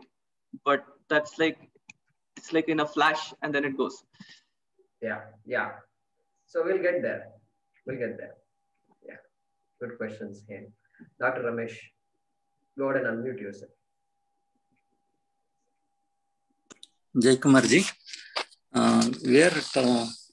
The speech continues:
Speaker 3: discussing very complex, uh, chapter, uh, the I, I, mind, body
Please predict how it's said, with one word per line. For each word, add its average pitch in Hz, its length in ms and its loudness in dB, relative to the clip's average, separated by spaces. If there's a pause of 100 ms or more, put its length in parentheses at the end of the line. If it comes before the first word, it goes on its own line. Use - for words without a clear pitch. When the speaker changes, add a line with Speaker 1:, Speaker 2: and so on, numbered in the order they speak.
(320)
Speaker 3:
discussing 131 920 0
very 131 380 8
complex, - 840 -2 (880)
uh, 110 420 -4 (340)
chapter, 127 460 2 (320)
uh, 107 140 -4 (2250)
the 135 160 2 (140)
I, 135 320 4 (460)
I, 143 460 0
mind, 123 540 -2 (320)
body 120 500 0